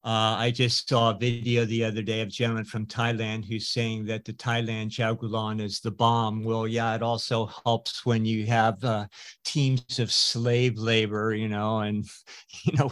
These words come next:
meanwhile, we're out there picking it ourselves. And, but, uh, we, we have a bumper crop this year. It's doing good. We're a little bit delayed with our harvest. Um, but yeah, in, uh,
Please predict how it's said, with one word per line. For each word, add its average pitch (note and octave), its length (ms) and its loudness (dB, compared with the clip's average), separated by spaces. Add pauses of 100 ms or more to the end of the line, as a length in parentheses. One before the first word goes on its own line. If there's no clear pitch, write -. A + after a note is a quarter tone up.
(100)
meanwhile, B2+ 480 4
we're B2+ 240 2
out A2+ 220 0
there A2+ 260 -4
picking A#2 300 -4
it G#2+ 140 -4
ourselves. G#2 760 -4
And, G#2 200 -6 (360)
but, A#2+ 260 6
uh, A#2+ 180 6
we, B2+ 360 4
we A#2 120 0
have C3 120 2
a A2+ 60 -2
bumper C#3 360 2
crop C#3 360 2
this C#3 260 0
year. C#3 240 2
It's - 240 -4
doing C3+ 340 4
good. B2+ 320 4
We're A#2 300 2
a A2+ 60 0
little B2+ 260 0
bit B2 220 -2
delayed A#2+ 400 2
with A2+ 240 -4
our A2 180 -2
harvest. B2 680 2 (520)
Um, G#2+ 560 4
but A2 260 2
yeah, A2+ 400 2
in, A#2 460 0
uh, A2 220 0